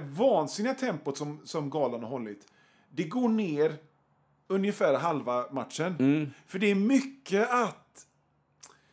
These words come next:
Speaker 1: någonting som känns som tvekan mellan Butcher och,
Speaker 2: Mm.
Speaker 1: och, och Steinbolt. De står mest och trycker in varandra i hörnen. Eh, jag vill påpeka, alltså, halva matchen pågår detta.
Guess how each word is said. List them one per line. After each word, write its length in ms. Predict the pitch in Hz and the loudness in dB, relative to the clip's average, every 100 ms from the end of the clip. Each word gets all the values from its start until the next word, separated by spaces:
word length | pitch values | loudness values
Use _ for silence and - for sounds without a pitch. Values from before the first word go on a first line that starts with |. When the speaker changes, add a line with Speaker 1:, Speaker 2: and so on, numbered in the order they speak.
| _ _ _ _ _ _ _ _ _ _ | _ _ _ _ _ _ _ _ _ _
Speaker 1:
någonting 600 | 226 214 277 277 - 277 | -4 2 4 4 4 0
som 140 | 220 220 | 0 -2
känns 360 | - 277 214 | 0 0 0
som 160 | - 180 | -2 -4
tvekan 760 | - 214 269 220 - 190 208 262 | -6 -6 -2 -2 -2 0 2 2
mellan 380 | 247 175 165 | 2 2 0
Butcher 680 | 190 175 - 139 135 170 - 175 | -2 -4 -4 0 0 0 -4 2
och, 60 | |
Speaker 2:
Mm. 260 | 165 202 175 | 4 4 2
Speaker 1:
och, 220 | 143 175 | -2 -4
och 80 | 131 | -4
Steinbolt. 760 | - 160 135 120 123 113 - - _ _ _ _ _ - - _ | 0 0 0 -2 -4 -6 -14 -20 _ _ _ _ _ -20 -20 _
De 260 | - 233 | 2 4
står 140 | - 285 | 4 6
mest 200 | 294 262 | 6 4
och 80 | - | 2
trycker 260 | 269 294 | 0 4
in 120 | 285 | 4
varandra 260 | 214 202 220 | 6 6 6
i 40 | |
hörnen. 500 | 226 226 165 185 233 - _ _ _ _ _ - | 6 6 6 4 0 -4 _ _ _ _ _ 2
Eh, 60 | 160 | 8
jag 320 | 165 170 180 | 8 8 2
vill 120 | 202 | 2
påpeka, 420 | 160 254 202 190 190 - | 0 2 4 4 2 0
alltså, 200 | 185 202 - | 0 0 -4
halva 400 | - 214 196 185 | -4 -2 0 -2
matchen 280 | 190 - 151 | -4 -6 -8
pågår 240 | 147 123 | -8 -6
detta. 220 | 117 - | -8 -10